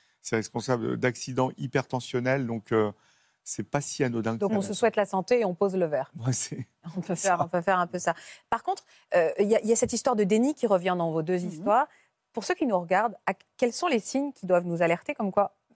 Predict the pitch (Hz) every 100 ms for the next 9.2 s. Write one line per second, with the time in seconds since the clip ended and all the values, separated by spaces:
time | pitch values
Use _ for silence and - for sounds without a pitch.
0 | 208 226 240 - 320 277 165 165 - 277
1 | 262 240 240 214 185 180 180 240 - _
2 | _ - - 196 220 196 - 180 180 -
3 | 190 175 185 - 233 190 170 165 151 131
4 | 156 160 156 165 165 160 160 196 208 -
5 | 165 160 156 - 52 - - - 110 -
6 | - - 165 170 170 180 240 294 233 175
7 | 165 156 156 165 190 185 170 - _ _
8 | _ - 113 104 98 113 - 113 - 139
9 | 160 117